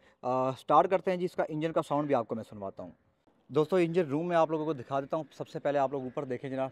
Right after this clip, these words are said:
कितना प्यारा मौसम है और बारिश जो है ना जनाब, वो होने वाली है, ठीक है जी। और अगर हम बात करते हैं जनाब इस गाड़ी के सबसे पहले कुप्पों की, तो ये कुप्पे आप लोग इस गाड़ी के देख लें।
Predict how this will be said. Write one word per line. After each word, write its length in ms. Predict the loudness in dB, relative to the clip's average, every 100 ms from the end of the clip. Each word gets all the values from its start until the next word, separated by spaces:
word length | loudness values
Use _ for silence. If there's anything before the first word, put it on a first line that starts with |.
| -8
कितना 260 | -10 -8 -6
प्यारा 300 | -2 0 0
मौसम 240 | -4 -6
है 60 | -6
और 140 | -6 -6
बारिश 300 | -4 -4 -4
जो 80 |
है 40 | -4
ना 80 | -4
जनाब, 240 | -4 -4
वो 140 | -2 -2
होने 240 | -2 -8
वाली 280 | -8 -8 -10
है, 100 | -10
ठीक 240 | -8 -4
है 60 | -2
जी। 200 | -2 -6 -12 _ _ _ -4
और 260 | -2 0
अगर 180 | -2 -2
हम 140 | -2 0
बात 220 | 0 0
करते 220 | -2 -4
हैं 60 | -4
जनाब 200 | -2 -2
इस 100 | -2
गाड़ी 200 | 0 0
के 80 | -4
सबसे 260 | -10 -10
पहले 200 | -6 -4 -4
कुप्पों 280 | -6 -8 -8
की, 80 |
तो 80 | -4
ये 100 | -4
कुप्पे 260 | -4 -4 2
आप 160 | 2 2
लोग 120 | -2
इस 80 | -2
गाड़ी 200 | -2 -2
के 100 | 0
देख 200 | 0 0
लें। 140 | -6